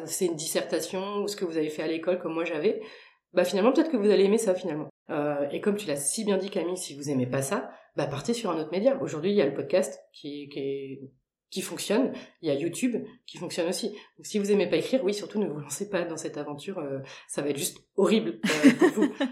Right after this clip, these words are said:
Speaker 1: Euh, donc, euh, oui, mais aujourd'hui, c'est ça qu'on a la chance aujourd'hui avec Internet de créer notre propre média, tu vois. Et c'est ça qui est génial, quoi. On peut créer du contenu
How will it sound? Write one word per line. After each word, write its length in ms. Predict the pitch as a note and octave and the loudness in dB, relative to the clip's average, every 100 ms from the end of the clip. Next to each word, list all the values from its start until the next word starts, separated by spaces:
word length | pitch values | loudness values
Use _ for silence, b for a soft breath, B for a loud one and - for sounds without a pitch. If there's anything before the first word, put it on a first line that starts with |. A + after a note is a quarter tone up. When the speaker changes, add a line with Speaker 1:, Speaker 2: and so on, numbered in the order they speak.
| - | -2
Speaker 1:
Euh, 380 | E3+ D#3+ D#3 D3+ | -2 0 0 -2
donc, 240 | D3+ E3 F3+ | -2 -2 0
euh, 240 | D#3 D3+ | 0 2
oui, 140 | G#3 F#3+ | 2 4
mais 80 | D#3+ | 4
aujourd'hui, 260 | G3 A#3 | 4 2
c'est 160 | C4 G#3 | 2 4
ça 160 | C#4 | 4
qu'on 140 | C4 F#3+ | 4 4
a 40 | |
la 120 | E3+ | 2
chance 280 | E3+ B3+ B3 | 2 0 0
aujourd'hui 220 | F#3 F#3 | 0 4
avec 100 | A3 | 4
Internet 380 | F#3 D#3+ G#3 B3 | 4 2 4 4
de 80 | E3+ | 4
créer 260 | - A3 A#3+ | 0 2 4
notre 180 | F#3 | 4
propre 360 | - G#3+ - G#3 | 2 -4 0 2
média, 320 | G3 G3+ A3+ | 2 4 2
tu 80 | - | 0
vois. 180 | D3+ - | -4 -6
Et 60 | |
c'est 120 | - F#3 | -8 -4
ça 140 | B3 | -4
qui 120 | - | -4
est 40 | D3+ | -6
génial, 320 | E3 G#3 E3 | -4 -2 -4
quoi. 120 | - | -6
On 80 | D3+ | -10
peut 80 | - | -10
créer 220 | - G3+ | -2 -2
du 100 | - | 0
contenu 420 | G3 - B3 B3 | -6 2 2 2